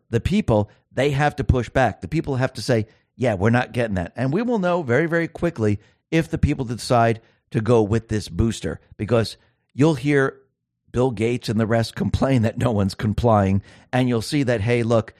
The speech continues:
people aren't really going out and getting the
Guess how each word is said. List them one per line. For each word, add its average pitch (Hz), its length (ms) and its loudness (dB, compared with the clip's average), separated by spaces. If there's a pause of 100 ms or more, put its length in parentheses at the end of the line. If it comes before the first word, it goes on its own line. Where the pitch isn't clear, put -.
(260)
people 131 360 0
aren't 120 220 0
really 117 240 0
going 101 340 0
out 98 240 -2
and 98 260 -8 (120)
getting 92 380 0 (160)
the 85 360 -4